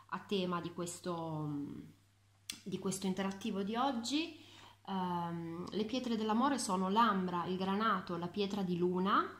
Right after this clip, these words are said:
o, mm, la tomalina rosa, il quarzo rosa, il rubino e la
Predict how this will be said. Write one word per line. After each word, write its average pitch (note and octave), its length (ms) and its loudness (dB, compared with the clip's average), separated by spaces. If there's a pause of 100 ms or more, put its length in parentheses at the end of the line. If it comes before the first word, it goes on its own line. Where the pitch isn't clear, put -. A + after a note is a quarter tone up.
(220)
o, E3+ 300 -4
mm, D#3+ 360 -2 (100)
la F#3+ 140 2
tomalina F#3 600 2
rosa, F3 540 2 (360)
il G#3+ 200 -2
quarzo F#3 500 2
rosa, C#4 680 2
il F#3 120 0
rubino C#4 960 4 (960)
e F#3 380 0
la G3+ 240 4